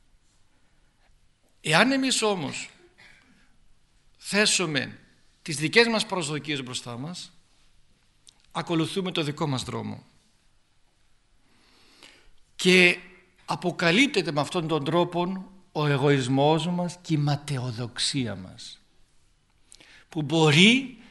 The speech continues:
να υπάρχει και στην πνευματική προσπάθεια. Θέλω να γίνω τέλειος, γρήγορα, άμεσα. Αλλά όχι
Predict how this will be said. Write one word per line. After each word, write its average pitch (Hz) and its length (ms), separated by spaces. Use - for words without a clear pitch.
να 151 160
υπάρχει 185 580
και 214 120
στην 175 160
πνευματική 160 400
προσπάθεια. 151 640
Θέλω 202 300
να 202 120
γίνω 214 360
τέλειος, 170 880
γρήγορα, 175 800
άμεσα. 208 680
Αλλά 156 380
όχι 247 760